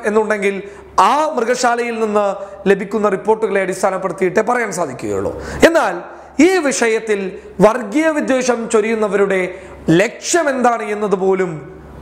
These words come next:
മലയാളികൾക്ക് തിരിച്ചറിയാൻ പറ്റുന്നില്ല എന്നുള്ളത് എടുത്തു പറയേണ്ട കാര്യമാണ്. കാരണം ഇതിലെന്താണ് വർഗീയത പ്രചരിപ്പിക്കാൻ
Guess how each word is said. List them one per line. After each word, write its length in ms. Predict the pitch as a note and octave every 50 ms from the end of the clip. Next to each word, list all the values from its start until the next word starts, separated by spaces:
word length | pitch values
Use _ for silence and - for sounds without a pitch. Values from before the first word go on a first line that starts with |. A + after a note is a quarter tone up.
| - -
മലയാളികൾക്ക് 640 | D#3+ F#3 A3 B3 B3+ B3 B3 A#3+ A3 A3 G3 F3+ E3+ G#3+
തിരിച്ചറിയാൻ 460 | G3+ G#3 F#3+ - A#3 A3 A3+ A3 G#3 F#3+
പറ്റുന്നില്ല 400 | G3+ G3 G3+ A3 G3+ G3+ G3 G3 F#3+ F#3+
എന്നുള്ളത് 320 | F#3 F3+ F3+ F3+ F3+ F3 F3 E3 E3 - - - - - F#3+
എടുത്തു 280 | F#3+ F3 G3+ G3 - A#3 G3
പറയേണ്ട 260 | G3 F#3 F#3 F3+ E3+ E3+ F#3+
കാര്യമാണ്. 300 | F#3 E3+ E3+ E3+ E3+ E3+ -
കാരണം 240 | B3+ C#4 C#4+ D4 C#4+ C#4
ഇതിലെന്താണ് 600 | D#4 E4+ E4 D#4+ D4+ D4+ D4+ D4+ C#4 C4+ B3 A3+ G3+ - - - - - - - F#3
വർഗീയത 440 | G#3+ G#3+ G#3+ G3 F#3+ A#3 B3+ A#3+ A#3 -
പ്രചരിപ്പിക്കാൻ 560 | G#3+ G3 G3+ A3 A3 F#3 E3+ - - - G3+